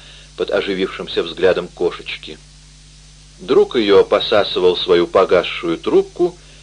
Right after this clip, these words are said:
и всякий раз, как он бросал кости, кошечка приникала к плечу еврея с тихим смешком сообщницы. Антуан вытянул ноги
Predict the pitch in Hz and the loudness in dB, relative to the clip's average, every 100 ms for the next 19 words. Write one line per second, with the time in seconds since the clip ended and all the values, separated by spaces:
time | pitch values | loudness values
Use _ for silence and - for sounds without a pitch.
0 | - - - - - 196 196 180 170 151 | -20 -20 -12 -8 0 0 2 2 4 2
1 | 131 131 127 117 120 131 127 - 208 - | -2 -2 0 2 2 2 2 6 4 4
2 | 120 90 - - - - 180 190 139 - | -2 -2 -4 -20 -14 0 2 2 -4 -2
3 | 104 107 107 110 120 110 - 104 101 110 | 0 0 -2 0 4 4 2 -6 -6 -4
4 | 98 98 135 165 156 - 143 143 - 104 | -2 0 0 0 -2 -6 -8 -8 -8 -6
5 | - - 107 113 - 98 85 82 - 85 | -6 0 0 0 -4 0 0 -2 -10 -14
6 | - 82 - - - - - - - - | -14 -16 -18 -20 -20 -20 -20 -20 -20 -20
7 | - - - - - 90 85 101 101 92 | -20 -20 -20 -16 -6 -6 0 4 4 2
8 | 90 82 90 82 87 82 85 107 151 160 | -4 -6 -6 -6 -6 -6 -2 -2 -2 -6